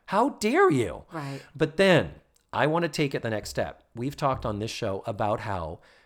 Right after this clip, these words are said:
Speaker 1: Missus Garrett is so perfect, how one of the problems with her character being bland is that she is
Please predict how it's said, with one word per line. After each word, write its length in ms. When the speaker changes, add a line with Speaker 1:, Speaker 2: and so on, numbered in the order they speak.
Speaker 1:
Missus 340
Garrett 440
is 160
so 460
perfect, 560
how 420
one 280
of 140
the 120
problems 600
with 100
her 100
character 480
being 300
bland 720
is 180
that 200
she 280
is 380